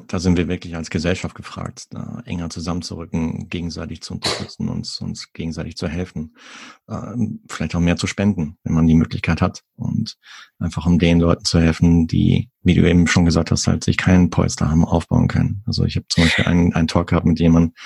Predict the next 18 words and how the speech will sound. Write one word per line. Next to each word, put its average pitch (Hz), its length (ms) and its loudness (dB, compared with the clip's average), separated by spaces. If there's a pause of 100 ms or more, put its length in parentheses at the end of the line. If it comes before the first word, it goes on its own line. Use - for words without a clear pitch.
(380)
der 82 160 0
eine, 80 220 4
eine - 260 2
Künstlerhilfe 92 680 2
aufgebaut 90 600 2
hat, 92 280 0
der 85 380 2
mit 87 180 4
Künstlern 90 360 2
auch 85 100 2
in 87 80 4
Kontakt 87 400 2
ist 95 140 2
und 85 180 4 (840)
der 76 160 4
hat, - 300 0
äh, 87 460 2
erzählt, 85 400 2